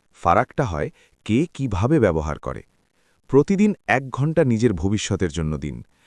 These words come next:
ছ মাস পরে আপনি অন্য মানুষ হবেন। ছয়, হালাল ইনকামের গুরুত্ব।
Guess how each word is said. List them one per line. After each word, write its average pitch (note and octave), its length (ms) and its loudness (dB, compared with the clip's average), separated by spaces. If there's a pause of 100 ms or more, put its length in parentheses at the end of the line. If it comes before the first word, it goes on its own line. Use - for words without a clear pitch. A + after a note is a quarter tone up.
(160)
ছ - 160 -6
মাস A#2 300 2
পরে C3 320 2 (200)
আপনি F#3+ 260 0
অন্য G#3 260 4
মানুষ G2 360 0
হবেন। C2 220 -8 (840)
ছয়, C3+ 340 0 (460)
হালাল E3 480 2
ইনকামের F#2 420 0
গুরুত্ব। C#2+ 460 -12